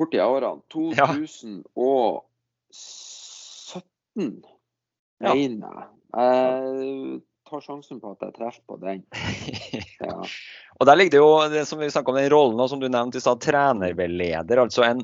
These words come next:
Speaker 2: en mer sånn operativ, eh, rolle på feltet. Kan du beskrive litt hvordan dere bruker trenerveilederen, og hvordan den, de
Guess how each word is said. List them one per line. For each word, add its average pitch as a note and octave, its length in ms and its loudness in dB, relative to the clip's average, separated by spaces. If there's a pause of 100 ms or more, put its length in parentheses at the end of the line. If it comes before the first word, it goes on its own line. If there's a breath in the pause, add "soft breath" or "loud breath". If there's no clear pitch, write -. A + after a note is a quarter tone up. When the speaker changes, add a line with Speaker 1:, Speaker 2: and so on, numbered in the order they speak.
Speaker 2:
en B2 220 0 (340)
mer B2 240 4
sånn C3+ 160 0
operativ, A2+ 880 0
eh, A#2+ 840 4
rolle A#2+ 340 4
på - 160 -2
feltet. - 640 -2
Kan D3+ 80 -2
du C#3 80 -8
beskrive C#3 560 -4
litt C#3 160 -4
hvordan A#2+ 480 2
dere C#3+ 400 -4
bruker C3 800 2
trenerveilederen, G#2 960 0
og A#2+ 80 -8
hvordan A2+ 240 -2
den, A2 220 -2 (400)
de B2+ 400 2